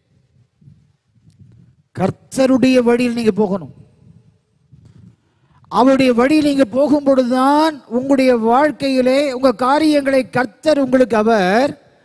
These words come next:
வாய்க்க பண்ணுவார். யோனா போன வழி அவன் வழி, அவன் சொந்த வழியில போகிறான். கையில பணம் இருந்தபடியால்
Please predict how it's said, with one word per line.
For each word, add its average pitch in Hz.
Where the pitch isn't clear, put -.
வாய்க்க 294
பண்ணுவார். 302
யோனா 302
போன 294
வழி 269
அவன் 262
வழி, 311
அவன் 240
சொந்த 294
வழியில 302
போகிறான். 285
கையில 226
பணம் 226
இருந்தபடியால் 202